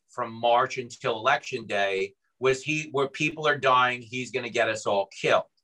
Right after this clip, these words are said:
When in theory, while they were, you know, s-, shit talking the vaccine, you know, that vaccine, not one, but two, but three, is what they're now telling you, you're a murderer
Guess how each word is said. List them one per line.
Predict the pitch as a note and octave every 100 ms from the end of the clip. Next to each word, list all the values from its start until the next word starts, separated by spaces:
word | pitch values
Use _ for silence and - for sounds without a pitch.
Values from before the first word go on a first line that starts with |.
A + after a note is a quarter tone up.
| _ _ _ _
When | B2+ B2+
in | A#2+
theory, | A2 - F3+ D3 A2 G#2
while | A2 A2+ A2
they | A#2+ C3
were, | B2+ B2 A#2 A#2
you | C3+
know, | A2+ G2+ G2 - _ - _ _
s-, | - - -
shit | - - F3 F3+ -
talking | D#3+ C#3+ C#3+ C#3 C3+
the | B2+
vaccine, | C3 B2 - F3+ G3 C3+ A2+ A#2+ - _ _ _ -
you | C3
know, | C3+ B2+ B2+
that | C#3+ D3 A#2+
vaccine, | C#3 B2+ - - E3 D3+
not | C3 A2+ G#2
one, | C3+ C3+
but | B2 A#2+
two, | - D3+
but | B2 A#2 -
three, | F3+ F3 B2+ C3 - _ C3
is | B2+
what | D3
they're | D3+ C#3+
now | D3+ D#3
telling | D#3 D3 D3
you, | C#3+
you're | C#3 C3+
a | B2+
murderer | B2+ D3+ C3 A#2+ A#2+